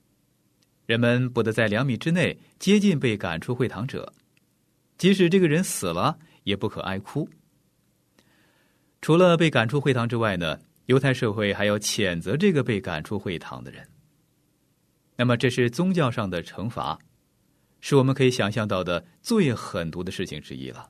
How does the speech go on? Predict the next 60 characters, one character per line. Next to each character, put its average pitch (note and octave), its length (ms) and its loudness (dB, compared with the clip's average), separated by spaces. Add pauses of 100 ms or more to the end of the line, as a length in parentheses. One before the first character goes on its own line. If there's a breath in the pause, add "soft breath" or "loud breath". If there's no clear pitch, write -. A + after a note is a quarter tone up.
(1600 soft breath)
这 D3 100 6
些 C#3 300 6
宗 D3+ 200 2
教 C3+ 180 4
领 F#2 180 0
袖 G2+ 180 -2
呢， F2 200 -2 (200 soft breath)
想 B2+ 200 2
要 D3 120 2
找 A2+ 380 0
一 C3+ 140 0
个 D#3 100 2
人 C3+ 300 2
来 B2+ 100 0
去 B2 180 0
担 C#3 200 -2
责 G#2 140 -6
任， D#3 220 -4 (680)
但 D#3+ 140 6
是 D#3 220 2
瞎 F#3+ 300 2
子 F#3 120 2
的 D#3+ 100 0
父 A#3 260 0
母 F#2+ 420 -2 (200 soft breath)
却 C3 160 4
想 G#2 180 -2
要 F#2 160 -2
推 E3+ 380 -2
卸 A#2+ 220 -4
责 A#1+ 180 -14
任。 A1+ 200 -18 (1400)
这 C#3 120 2
些 C3+ 140 6
领 A#2+ 180 4
袖 C3 180 2
没 C#3 120 0
有 E3 100 0
争 F3+ 160 2
辩 F3 180 2
过 D3 140 0
这 E3+ 100 2
个 D3+ 80 2
人 B2+ 300 2 (180 loud breath)
以 A#2 140 0
前 B2 160 2
是 C3+ 100 -2
瞎 E3+ 320 0
的， E3 180 -4 (380)
现 G3+ 240 4
在 E3+ 120 2
却 D3+ 120 2
能 C3+ 140 2
看 G3 260 0
见 B2 160 0
的 G2 60 -2
这 G#2+ 120 -4
个 G2 80 -2
事 G2 220 -6
实。 - 380 -8